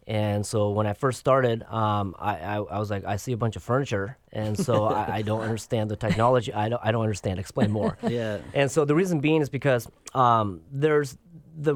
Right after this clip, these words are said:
Speaker 1: there's never been software to support a business model like this in existence ever.
Speaker 2: Mm-hmm.
Speaker 1: And the reason being is we manage our inventory with our barcoding scanning system. That's common. But what's not common is the commission accounting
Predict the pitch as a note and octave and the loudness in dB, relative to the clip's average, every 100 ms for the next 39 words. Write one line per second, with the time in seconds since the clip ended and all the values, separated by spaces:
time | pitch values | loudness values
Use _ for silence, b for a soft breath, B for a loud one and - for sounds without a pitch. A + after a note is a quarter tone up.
0 | D3 D3+ D#3+ D3 F#3 A3+ G3+ F#3 D3 - | -2 -2 0 2 2 2 0 0 0 -4
1 | - C#3 D3 - A2+ G#2 G#2+ - - C#3 | 0 2 2 -2 0 0 -2 -6 -8 -4
2 | A#2+ A2 B2 - - D#3 C#3+ G#2+ B2+ C3+ | -2 -2 -6 -8 -4 -2 -2 -2 -2 -2
3 | C3+ B2 A2 G#2 G2+ - G#2+ G#2 G#2+ G2 | -2 0 0 0 -2 -2 -4 -2 -4 -4
4 | F#2+ G#2 G2 F2+ - - - - - _ | -6 -6 -4 -6 -4 -4 -4 -12 -16 _
5 | - G#3+ A#2+ A#2 B2+ D#3+ D#3+ B2 C#3 C3 | -4 0 2 2 2 2 2 2 2 2
6 | G#2+ G#2+ B2 B2 B2+ D3 C#3+ D3 A#2+ A#2 | 0 0 0 2 2 2 0 0 0 -2
7 | A2+ G#2 G2 F#2+ G2+ G2 G#2 G#2 G2+ A2+ | -4 -4 -4 -4 -4 -4 -4 -2 0 -2
8 | A2 A2+ G2+ - A2+ A2 - - - G2+ | -2 -4 -4 -4 -2 -2 -4 -10 -6 -6
9 | A#2 - A#2 A#2 - E2+ B1 - b b | -8 -2 -2 -2 -4 -4 -6 -12 b b
10 | b b A2+ G#2+ G#2 C#3+ G3+ - C#3+ A2+ | b b -4 -2 2 2 2 -2 0 0
11 | F#2+ F#2+ A2+ - A2+ A2+ A2 A2+ - A#2 | 0 -4 -8 -8 -6 -4 -2 -4 -2 0
12 | A#2 B2+ D#3 B2 - C3 C3 C#3 G#2+ | 0 0 -2 -2 -6 -2 0 0 -2